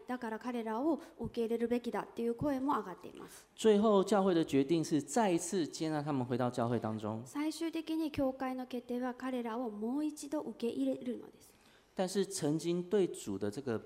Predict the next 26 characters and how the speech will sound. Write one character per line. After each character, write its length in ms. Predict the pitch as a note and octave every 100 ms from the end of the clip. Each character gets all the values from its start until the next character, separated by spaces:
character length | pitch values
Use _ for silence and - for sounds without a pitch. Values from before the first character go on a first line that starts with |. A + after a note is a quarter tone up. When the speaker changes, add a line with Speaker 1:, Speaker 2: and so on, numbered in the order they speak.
| - -
Speaker 2:
背 160 | D#3
叛， 260 | D#3 E3+ G#2+ - _ _ _ _
就 140 | - E3+
像 200 | E3+ D#3+
彼 240 | - A2
得 160 | G#2 A2
一 160 | A2
樣， 200 | C#3 C3
成 240 | A#2 B2 A#2+
為 100 | A#2
了 100 | A2+
不 140 | -
可 180 | - A#2
磨 240 | A#2+ G2+
滅 300 | G#2 E3+ D3
的 180 | G#2+ F#2+ -
這 100 | A#2+
樣 60 | A2
一 40 |
個 80 | G#2
痕 200 | F2+ F2
跡。 260 | - F2+ - - -
Speaker 1:
し 140 | -
か 160 | D4+ D4+
し、 120 | -
一 120 | B3+